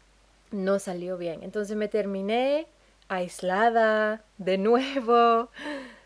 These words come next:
Mi familia no, mi familia está ahí, pero yo me, como quiera me sentí muy, muy, em, triste y, como digo, desilusionada totalmente.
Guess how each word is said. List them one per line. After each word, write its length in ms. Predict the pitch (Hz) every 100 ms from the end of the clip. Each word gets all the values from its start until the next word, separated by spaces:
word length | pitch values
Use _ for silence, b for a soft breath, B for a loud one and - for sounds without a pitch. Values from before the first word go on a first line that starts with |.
| B
Mi 100 | 220
familia 500 | 240 269 254 285 311 294
no, 240 | 233 175
mi 120 | 175
familia 400 | 185 214 226 262
está 220 | 233 -
ahí, 280 | 180 175 170 -
pero 240 | 185 185
yo 300 | 185 196 196
me, 140 | 185
como 280 | 190 190 185
quiera 260 | 180 202 196
me 120 | 185
sentí 300 | 180 175 180
muy, 500 | 175 175 180 175 175
muy, 720 | - 185 180 180 185 180 175 190 _ _ _ _ _ _
em, 520 | - 180 180 180 180 190 _ _ _ _
triste 640 | 214 220 208 - 175 175 190 _ _
y, 240 | 202 190 185 _ _ _ -
como 240 | 185 185
digo, 180 | 180 180
desilusionada 1000 | 180 185 185 180 - 180 175 170 170 180 _
totalmente. 1000 | - 180 175 175 175 180 180 180 170